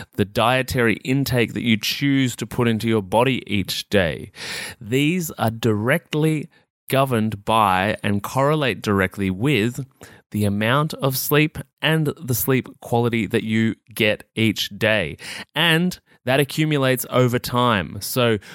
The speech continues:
we have what's called a sleep debt. Now, most people are in a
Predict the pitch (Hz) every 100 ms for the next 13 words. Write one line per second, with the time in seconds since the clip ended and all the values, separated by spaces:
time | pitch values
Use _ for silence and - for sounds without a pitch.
0 | - - 113 123 113 - - 123 117 113
1 | 107 - - 110 110 - 92 101 110 -
2 | - 113 95 98 117 123 - - 131 120
3 | 104 98 104 101